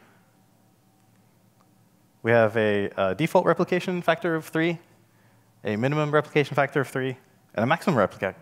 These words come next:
replication factor of three. So this should tell you that really you should have a replication of three. Uh, we don't allow anything else. And this is kind of, uh, one of the more significant guardrails that we have in place. And the, some of the defaults in Kafka would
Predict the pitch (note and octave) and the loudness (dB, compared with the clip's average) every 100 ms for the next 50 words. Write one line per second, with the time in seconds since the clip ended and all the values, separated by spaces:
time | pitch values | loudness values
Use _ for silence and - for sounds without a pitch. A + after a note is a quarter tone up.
0 | - A2 - - G#2 G2+ F2+ - - E2+ | -6 -6 -4 -10 -4 -4 -6 -10 -14 -14
1 | - - - - - D3+ B2 - - F3+ | -16 -20 -20 -10 2 2 2 -6 2 2
2 | - G3+ F#3+ D#3+ D#3 B2 C#3+ E3+ D#3 C3 | 4 2 4 6 6 6 6 8 8 2
3 | - C#3 - C#3 B2+ A#2 G#2+ - A2+ G#2+ | 0 0 2 2 4 4 0 0 2 2
4 | G#2+ G2 G2+ F2+ F2 E2 - - - - | -6 -6 -10 -8 -8 -8 -14 -20 -6 4
5 | G#2 F#2+ A#2+ C#3 B2+ A2+ G2+ G2 F#2 E2 | 4 6 4 4 4 4 4 0 -4 -6
6 | - - - - - _ _ A2 G#2+ G#2 | -6 -20 -20 -20 -20 _ _ 2 2 2
7 | G2 - - D3 D#3 - D3 B2 A2+ G2+ | -6 -10 0 0 0 0 2 4 4 0
8 | - - G2 F#2+ - - _ C#3 A#2 A2+ | -2 2 2 2 -4 -18 _ 2 2 2
9 | A2 G#2 A2+ G#2+ A2+ D3 C#3 D3+ D#3 E3 | 0 -2 -2 -2 -2 -4 2 2 4 2
10 | D3+ D#3+ D#3+ D3+ D3 C#3+ D#3 D3+ - - | 2 -2 2 2 0 -2 -2 -2 -10 -20
11 | - - _ _ - G#2+ G#2 G2+ G2 - | -20 -20 _ _ 0 2 2 0 -8 -16
12 | _ _ _ _ _ _ _ _ B2 A#2+ | _ _ _ _ _ _ _ _ 2 2
13 | - - F3+ B2+ A2+ A#2 B2 A2+ A2 G2+ | 2 0 2 2 0 0 0 0 -4 -6
14 | F#2+ A2 - G#2+ G2+ G2 | -4 -4 0 -2 0 -4